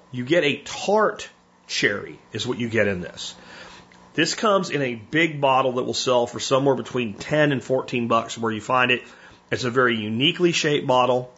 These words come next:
I will put a link in the show notes for you. You can go look at it. Once you know that shape of bottle,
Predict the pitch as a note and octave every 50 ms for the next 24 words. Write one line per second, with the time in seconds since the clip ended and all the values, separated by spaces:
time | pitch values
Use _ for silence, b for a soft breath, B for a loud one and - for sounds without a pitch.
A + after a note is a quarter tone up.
0 | b b b b b b b b b G#2+ A2+ A#2 A#2+ A#2 A2 - C#3+ C#3 C3 B2+
1 | B2 - A2+ A2 A2 A#2 C3 C3+ C3 C#3 A2+ G#2 G#2 - - F3 F3 F#3 F#3 F3
2 | E3 C3 - - D3+ D3 D3 C#3+ C3+ B2+ A#2+ A2+ A2 - A#2 G#2+ G#2 G2+ G2+ G2+
3 | A2 C3 D#3+ E3+ - E3 D#3 C#3+ C3 A#2 C#3 D3+ C#3 - - B2+ A#2+ A#2 B2+ C#3+
4 | E3+ F3+ F3+ E3+ B2 - - D#3 C#3+ C#3 C#3+ C3 B2+ C3 B2 B2 B2+ B2+ B2+ B2+
5 | B